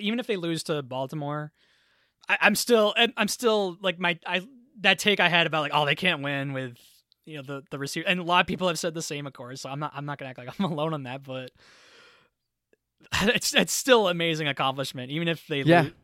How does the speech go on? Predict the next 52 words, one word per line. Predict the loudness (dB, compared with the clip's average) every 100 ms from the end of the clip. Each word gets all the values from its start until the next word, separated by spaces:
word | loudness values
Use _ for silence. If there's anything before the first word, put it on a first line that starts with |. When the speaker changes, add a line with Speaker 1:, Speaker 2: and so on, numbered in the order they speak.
| 0
Speaker 1:
even | 2
if | 4
they | 4
were |
to | 4
Speaker 2:
right. |
Speaker 1:
lose | 2 -2
this, | -6 -8 -16 _
this | -8 -6
upcoming | -6 -6 -8
weekend. | -8 -10 -12 -14
It's | -18 -18
the, | -18 -10
the | -2
fact | 4
Speaker 2:
Right, | 6
Speaker 1:
that | 6
Speaker 2:
I | 4
Speaker 1:
they're | 2
Speaker 2:
think | 0
Speaker 1:
this | -2 -4
far, | -4 0 2 2 0 -6 _ _ _ _
Speaker 2:
Uh-huh. | -8 -6 -6 -8 -12 _ _ _ _ _ -12
Speaker 1:
'cause | -6
their | -2 0
Speaker 2:
He's | 4 2
Speaker 1:
offense | 4
Speaker 2:
proven | 2 2
Speaker 1:
was | 0 0
Speaker 2:
people | 4
Speaker 1:
trash | 6 6 4
Speaker 2:
wrong. |
Speaker 1:
a | 2
lot. | 4 4
It, | 2 0
it | 0 4
was | 2 0
week, | -4 0 2 2 -4 -16 -4
what, | 0 0
sixteen | 0 2 2 0 -2 -2 -2 -2 -4 -8 -4
on | -2 -2
Christmas, | 0 0 0 -2 -4 -4
and | -6 -2
their | 0
offense | 2 2 -2 -4
still | -4 0
looked | 0 0
the |
Speaker 2:
Oh. |
Speaker 1:
way | -2 -4
it | -6
did? | -6 -6